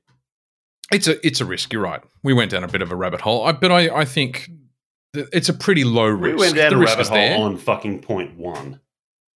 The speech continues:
Speaker 1: <laughs> Well, that's okay. Um, so the fir-, well, no, we're not even on the first. Well, we
Speaker 2: No.
Speaker 1: are kind of on the first show, but we're not. So Creature Commandos is the first, um, announcement they made.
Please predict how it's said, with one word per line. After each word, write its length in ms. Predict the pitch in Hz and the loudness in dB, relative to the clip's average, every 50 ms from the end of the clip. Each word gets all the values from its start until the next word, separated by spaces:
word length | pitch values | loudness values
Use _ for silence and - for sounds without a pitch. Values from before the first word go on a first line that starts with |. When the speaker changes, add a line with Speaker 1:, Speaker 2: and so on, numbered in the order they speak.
| _ _ _ - | _ _ _ 0
Speaker 1:
<laughs> 60 | 170 131 127 127 - _ _ _ _ _ _ _ _ _ _ - | 0 0 0 -4 -18 _ _ _ _ _ _ _ _ _ _ -4
Well, 100 | 370 302 | -2 0
that's 180 | 202 180 - | 0 0 -2
okay. 240 | 117 - - 78 - - _ _ _ _ _ - - - - _ _ _ | -2 -4 -4 -8 -10 -12 _ _ _ _ _ -20 -20 -20 -20 _ _ _
Um, 420 | - 135 127 127 123 123 123 - - _ _ - - _ _ - - - - | 0 0 2 2 0 -2 -4 -6 -10 _ _ -14 -14 _ _ -20 -20 -6 -2
so 220 | - - 202 180 | 2 4 4 4
the 80 | 165 165 | 4 2
fir-, 200 | - - 208 170 | 0 -2 -2 0
well, 200 | 165 151 165 151 | 2 2 4 4
no, 140 | 156 156 180 | 2 2 2
we're 160 | 165 160 156 | 2 4 4
not 160 | 160 151 151 | 4 4 4
even 160 | 147 143 151 | 4 4 4
on 120 | 139 135 131 | 4 4 4
the 60 | 123 | 4
first. 560 | 127 127 131 143 135 127 127 - - - - - 151 | 4 4 4 4 4 4 2 0 -2 -6 -10 -4 0
Well, 220 | 180 170 147 143 | 2 4 4 4
we 140 | 147 147 147 | 4 2 2
Speaker 2:
No. 120 | 143 139 135 | 4 2 2
Speaker 1:
are 100 | 127 123 | 0 0
kind 240 | 127 127 113 107 | 0 0 0 0
of 80 | 107 101 | 0 0
on 80 | 107 101 | -2 -2
the 60 | 90 | -2
first 240 | - - 107 95 - | -2 -2 -2 0 0
show, 100 | - 95 | 0 -2
but 80 | 95 98 | -2 -2
we're 80 | 95 | -2
not. 220 | 98 101 101 - - - - - | 0 -2 -2 -2 -6 -12 -10 -4
So 160 | - 185 165 | -2 -2 0
Creature 320 | - - 214 220 214 - | 2 0 0 0 -2 -4
Commandos 600 | - - 151 143 139 143 139 123 95 87 85 - | -4 -2 0 0 2 2 2 2 2 2 0 -4
is 120 | - 98 - | -6 -8 -10
the 80 | - | -10
first, 420 | - - 117 107 104 - - - - | -6 -2 0 0 0 -2 -4 -8 -6
um, 480 | - 98 98 95 92 90 90 90 80 - - | -4 -4 -4 -4 -4 -6 -6 -8 -8 -8 -6
announcement 500 | 104 98 95 98 98 95 - - 85 - | -4 -2 -2 -2 -4 -4 -8 -12 -8 -6
they 100 | 90 92 | -6 -4
made. 360 | 95 98 101 104 104 101 | -2 -2 -2 -2 -2 -4